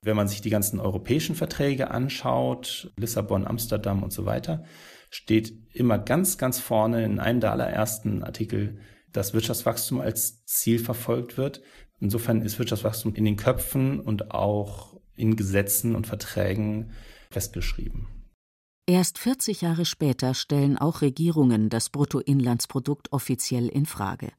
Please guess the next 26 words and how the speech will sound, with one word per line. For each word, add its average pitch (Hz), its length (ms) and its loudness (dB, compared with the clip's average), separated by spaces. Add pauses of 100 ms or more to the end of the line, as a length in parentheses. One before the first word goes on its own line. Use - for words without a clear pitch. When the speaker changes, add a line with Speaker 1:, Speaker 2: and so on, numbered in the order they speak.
(540)
Speaker 2:
Zweitausendacht 117 880 -2 (300)
gründet 165 340 4
sich 165 240 -2
auf 139 160 -2
Initiative 143 760 2
des - 200 -2
damaligen 143 540 2
französischen 135 680 0
Präsidenten 131 680 0
Nicolas 127 480 0
Sarkozy 135 720 0 (340)
eine 151 240 4
hochrangig 151 600 2
besetzte 139 460 -2
Kommission, 151 840 2 (400)
die 180 120 2
eine 170 240 4
alternative 165 720 4
Berechnungsweise 123 960 0
von 123 260 0
Wohlstand 127 560 2
und 135 140 0
sozialem 113 500 0
Fortschritt - 600 -4
ausarbeiten 107 640 -4
soll. - 240 -8